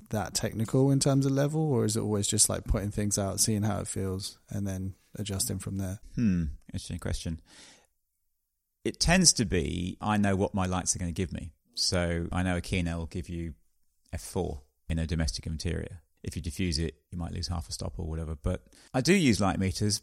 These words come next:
Speaker 2: not very much, to be honest. I tend to wait till the camera's up and then look at the monitor and the waveform monitor, 'cause then you can see what's clipping and what's not, and whether your skin tones are too low. The modern cameras are terrific now for, for level in terms of twelve stop dynamic range or whatever,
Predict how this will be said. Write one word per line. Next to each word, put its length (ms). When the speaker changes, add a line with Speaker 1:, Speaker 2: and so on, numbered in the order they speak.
Speaker 2:
not 220
very 160
much, 380
to 100
be 80
honest. 300
I 80
tend 280
to 200
wait 220
till 100
the 40
camera's 360
up 200
and 80
then 140
look 180
at 60
the 80
monitor 500
and 120
the 60
waveform 340
monitor, 400
'cause 200
then 140
you 80
can 140
see 480
what's 220
clipping 320
and 120
what's 200
not, 500
and 380
whether 220
your 300
skin 280
tones 300
are 40
too 160
low. 260
The 100
modern 240
cameras 380
are 140
terrific 380
now 200
for, 380
for 240
level 520
in 220
terms 240
of 140
twelve 220
stop 200
dynamic 340
range 300
or 60
whatever, 360